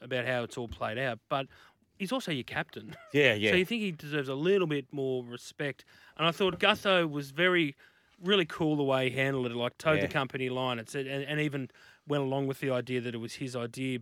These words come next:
Speaker 1: But whether it, even if it was his idea or, or, or they ran it past him first, like,
Speaker 2: I know.
Speaker 1: that, it just, the message that it sends to me is, was just, I just found the whole thing really bloody weird.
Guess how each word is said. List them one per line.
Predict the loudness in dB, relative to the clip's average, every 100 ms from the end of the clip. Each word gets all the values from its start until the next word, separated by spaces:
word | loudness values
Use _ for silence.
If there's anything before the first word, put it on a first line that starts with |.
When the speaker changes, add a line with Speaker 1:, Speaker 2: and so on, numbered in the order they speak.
| -2
Speaker 1:
But | -2 -2
whether | -2 0 2 0
it, | -2 -10
even | -2 0
if | 0 -4
it |
was | -4 -2 -2
his | -4 -4
idea | -6 -8 -8
or, | -6
or, | -2 -2 0 0 0 -6 -20 -6
or | 0
they | 2
ran | 2 2 2 2
it | -2
past | -4 -4 -6
him | -12 -12
first, | -6 -2 -2 -4 -12 -14
like, | -12 -12 -18 _ _ _ _ _ -16
Speaker 2:
I | -12
know. | -6
Speaker 1:
that, | -6 -6 -8
it | -10 -6
just, | -6 -8
the | -6
message | -4 -4 -8 -6
that | -6
it | -6
sends | -10 -6 -6 -6
to | -10 -8
me | -6 -4
is, | -6 -8
was | -12 -10
just, | -12 -14 -14 -4
I | -4
just | -2
found | -4 -4
the |
whole | -4
thing | -6 -6 -10 -6
really | -4 -4
bloody | -6 -6 -6
weird. | -8 -10 -12